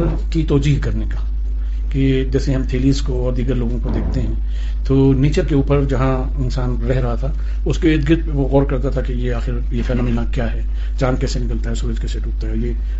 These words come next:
دریا جو بہ رہے ہیں ان کا کیا وہ ہے، زلزلے کیوں آتے ہیں۔ تو اس پہ تفصیلی گفتگو کے بجائے ہم ایک مثال دے کر اور آگے بڑھتے ہیں کہ جہاں، آ، سائنس ایک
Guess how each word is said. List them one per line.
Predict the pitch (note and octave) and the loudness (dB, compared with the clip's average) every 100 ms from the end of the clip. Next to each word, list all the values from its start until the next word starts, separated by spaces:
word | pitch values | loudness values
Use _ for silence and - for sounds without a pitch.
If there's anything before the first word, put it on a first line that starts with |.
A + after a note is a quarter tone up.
| - - - A#2 | -2 -2 -2 2
دریا | C#3 C#3 | 4 6
جو | C3 | 4
بہ | A#2+ | 2
رہے | A2+ A#2 | 2 0
ہیں | A2+ B2 | 0 0
ان | B2+ | 0
کا | C3 A2+ | 0 0
کیا | B2+ A2+ | -2 -2
وہ | A2+ | -2
ہے، | A2+ - - | -4 -4 -2
زلزلے | B2+ C#3+ D3 D#3 | 2 4 6 4
کیوں | D3 C3 | 4 2
آتے | A#2 A2+ | 2 -2
ہیں۔ | A2 - - - - - - | -2 -2 -4 -4 -2 -2 -2
تو | F3 E3 E3 | 0 0 2
اس | E3 | 0
پہ | F#3 | -2
تفصیلی | F#3 G3 F#3 | 0 0 0
گفتگو | E3 - E3+ | 0 -2 0
کے | D#3+ | 0
بجائے | C#3+ D3 | 2 4
ہم | C#3+ | 2
ایک | C#3+ C#3 | 2 0
مثال | B2+ C3+ C3 | 0 0 0
دے | |
کر | B2+ C3 | -2 -2
اور | A#2+ | -2
آگے | A2+ A2+ | -2 -2
بڑھتے | A2 - | -2 -2
ہیں | - - - - - - | -2 -2 -4 -4 -4 -2
کہ | - | -2
جہاں، | A#2 C#3+ D#3+ E3 E3 - - - - | 0 2 4 2 0 -4 -4 -2 -2
آ، | C#3 C#3 D3 | 0 0 0
سائنس | - D3 D#3+ | 0 0 0
ایک | E3 D#3 | 0 0